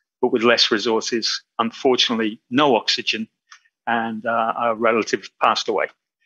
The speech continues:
Uh, and that's the, the issue here. How do we have equity? How do we drive the same opportunities around the world? But also the science, the evidence, uh, is really, we know the evidence, we know the impact that they're making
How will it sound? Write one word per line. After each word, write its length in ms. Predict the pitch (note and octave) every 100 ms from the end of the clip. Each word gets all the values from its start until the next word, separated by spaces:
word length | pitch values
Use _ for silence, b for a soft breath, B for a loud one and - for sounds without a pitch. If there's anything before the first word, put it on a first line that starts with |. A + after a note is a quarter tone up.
| _ _ _ -
Uh, 100 | E3 -
and 260 | D#3+ D#3+
that's 600 | F3 G3 - - - - -
the, 180 | C3+ D#3+
the 220 | C#3+ C3+
issue 280 | C3+ C3+ A2
here. 240 | B2+ G2
How 120 | G#2
do 100 | C3
we 100 | D#3+
have 220 | C3+ B2 -
equity? 640 | C3+ - - - - G#2 -
How 160 | D#3
do 100 | C3+
we 240 | A#2+ A2+ -
drive 960 | - A2 A#2+ B2+ B2+ A#2+ A#2+ A2+ A2 -
the 60 |
same 300 | A#2 - A2+
opportunities 760 | G#2+ - G#2 A#2 G2+ - G2 G2+
around 220 | G#2 G2+ G2
the 60 |
world? 280 | G2+ G2 F#2 _ B B B -
But 80 | D3+
also 280 | F#3 F3 D3+
the 120 | C3
science, 540 | - C#3+ C#3 A#2+ -
the 120 | A#2+
evidence, 580 | B2+ C3+ A2+ F#2+ - - - b b _ A#2
uh, 140 | A2+
is 220 | A#2 A2 A2+
really, 500 | A#2+ A#2+ A#2 A2 - b _ -
we 160 | C3
know 320 | C3 C3 C3
the 180 | A#2+ A2
evidence, 420 | G#2+ A2 A2 -
we 120 | B2 A#2
know 360 | A2+ A#2+ B2
the 200 | A#2 A2
impact 560 | G#2+ G#2+ - - - - _ b _ -
that 160 | A#2 -
they're 100 | A2
making 540 | G#2 G#2+ - A2+ G#2